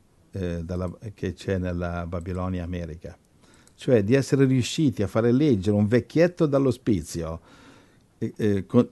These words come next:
tutti i loro brogli elettorali. Guarda come sono potenti i media e il governo ombra. Quindi cosa,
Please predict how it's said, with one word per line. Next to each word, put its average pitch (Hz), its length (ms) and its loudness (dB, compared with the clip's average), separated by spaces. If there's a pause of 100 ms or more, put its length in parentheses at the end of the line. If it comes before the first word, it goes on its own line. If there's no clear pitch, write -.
(160)
tutti 175 420 4
i 165 60 6
loro 127 240 8
brogli 127 460 4
elettorali. 98 800 2
Guarda 143 300 2
come 123 140 4
sono 117 200 0
potenti 123 580 -2
i 104 40 0
media 135 680 0
e 104 200 -2
il 95 200 -2
governo 95 400 -4
ombra. 80 420 -10 (760)
Quindi 131 220 4
cosa, 117 640 4